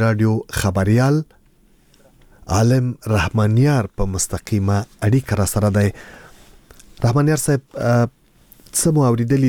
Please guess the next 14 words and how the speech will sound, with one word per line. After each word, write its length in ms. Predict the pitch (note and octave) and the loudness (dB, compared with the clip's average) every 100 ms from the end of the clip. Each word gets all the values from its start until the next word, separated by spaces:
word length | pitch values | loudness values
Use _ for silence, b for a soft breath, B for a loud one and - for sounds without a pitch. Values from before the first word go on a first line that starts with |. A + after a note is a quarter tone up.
| A#2 | 2
دي؟ 120 | A#2+ A#2 - - | 2 0 -4 -2
چارواکو 480 | A#2 B2 C3+ - | 2 2 2 -2
څه 160 | - - C#3 | -2 0 2
ویلي 180 | B2 A#2 | 2 0
دي؟ 80 | A2+ G#2+ | 0 -2
د 100 | G#2+ | 0
دې 120 | B2+ C3+ B B B B A2+ | 0 0 B B B B 0
ولسوالۍ 800 | A2 G#2 - A2+ G#2+ A2+ B2+ B2+ C3 B2 A2+ | 0 0 0 0 2 2 2 2 0 -4 -6
د 140 | A2 - | -4 -4
سقوط 440 | - B2 - C3+ - | -4 -4 -2 -2 -2
خبر 260 | A#2 A#2+ C3+ B2+ | -2 0 0 -2
خو 80 | G#2+ | -2
تر 100 | A#2 | 0
اوسه 180 | B2+ C3 | 0 0